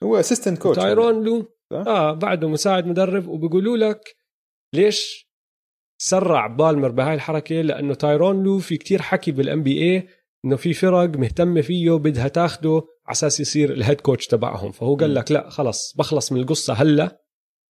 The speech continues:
Speaker 2: بطلع دوك ريفرز وعلى طول بحكي مع تايرون لو". وتايرون شطارته إنه بيعرف يحكي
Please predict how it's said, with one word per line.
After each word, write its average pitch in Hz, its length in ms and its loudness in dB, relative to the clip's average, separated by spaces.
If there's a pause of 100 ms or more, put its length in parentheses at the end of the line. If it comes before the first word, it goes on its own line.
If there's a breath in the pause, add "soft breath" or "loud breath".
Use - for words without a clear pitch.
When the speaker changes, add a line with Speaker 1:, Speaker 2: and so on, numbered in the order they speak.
(720)
Speaker 2:
بطلع 147 360 2
دوك 156 280 0
ريفرز 175 420 2 (340)
وعلى 117 220 2
طول 165 200 2
بحكي 143 280 -2
مع 131 160 0
تايرون 120 420 0
لو". 107 180 -6 (440)
وتايرون 226 800 0 (320)
شطارته 208 880 0 (380)
إنه 131 320 0
بيعرف 170 520 2
يحكي 190 640 -2